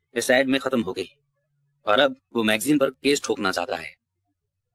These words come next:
एक ऐसे आम आदमी का एग्जांपल है जो कि एक बेहतरीन हैमबर्गर बना सकता है, पर बिजनेस की समझ बिल्कुल नहीं रखता।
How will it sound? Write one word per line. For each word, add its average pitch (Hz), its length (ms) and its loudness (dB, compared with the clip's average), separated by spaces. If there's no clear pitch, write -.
एक 202 200 4
ऐसे 190 160 4
आम 202 180 4
आदमी 175 200 2
का 196 60 4
एग्जांपल 135 360 2
है 190 80 4
जो 175 120 4
कि 175 100 4
एक 170 140 2
बेहतरीन 170 400 2
हैमबर्गर 127 400 2
बना 160 200 2
सकता - 260 -4
है, 85 160 -8
पर 143 200 4
बिजनेस 123 580 0
की 196 100 2
समझ 175 320 0
बिल्कुल 123 280 0
नहीं 101 140 -6
रखता। - 320 -10